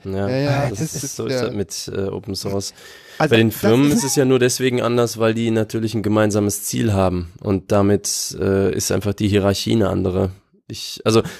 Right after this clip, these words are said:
Speaker 1: ne, das ist wie immer, die, die, der Vorteil der Sache ist auch die Krux. Das ist wie
Speaker 3: Ja,
Speaker 1: bei
Speaker 3: ja.
Speaker 1: Android ja auch. Also klar, du kannst viel konfigurieren, aber du hast dann eben auch einen Zoo an Zeug.
Speaker 2: Hm.
Speaker 1: Und es muss irgendwen geben, also das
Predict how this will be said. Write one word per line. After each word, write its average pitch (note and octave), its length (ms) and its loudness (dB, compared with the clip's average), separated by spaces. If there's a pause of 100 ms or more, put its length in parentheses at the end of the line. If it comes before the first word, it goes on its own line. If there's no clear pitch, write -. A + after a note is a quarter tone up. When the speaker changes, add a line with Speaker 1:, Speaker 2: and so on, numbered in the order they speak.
Speaker 1:
ne, C#3+ 160 4
das C#3 160 2
ist D3 160 -2
wie D#3 100 2
immer, D3 220 4
die, G2+ 180 -4
die, G#2 320 -2
der G#2+ 140 0
Vorteil A#2+ 420 2
der C#3 120 2
Sache C#3+ 240 -2
ist C3+ 100 -2
auch C#3 80 -4
die C#3+ 140 -6
Krux. - 500 -6 (520)
Das G#2 140 0
ist G2 60 -6
wie C3+ 40 0
Speaker 3:
Ja, D#3 100 4
Speaker 1:
bei A2 220 4
Speaker 3:
ja. - 40 -2
Speaker 1:
Android B2 360 4
ja A#2 100 2
auch. A2 320 2
Also G2+ 240 -2
klar, C#3 240 4
du A2 80 -2
kannst G#2 240 -2
viel A2 140 -6
konfigurieren, A#2 580 0
aber B2 140 2
du A#2+ 80 4
hast B2+ 180 -2
dann A#2+ 100 0
eben A#2 200 -2
auch A#2 60 -2
einen A#2 180 0
Zoo C3+ 200 2
an A#2+ 140 0
Zeug. A#2 400 -2 (520)
Speaker 2:
Hm. A#2 260 -4
Speaker 1:
Und G#2+ 180 -2
es G#2+ 240 -2
muss C#3+ 240 4
irgendwen B2+ 440 4
geben, C3 440 0
also G#2+ 160 -2
das G2+ 120 -4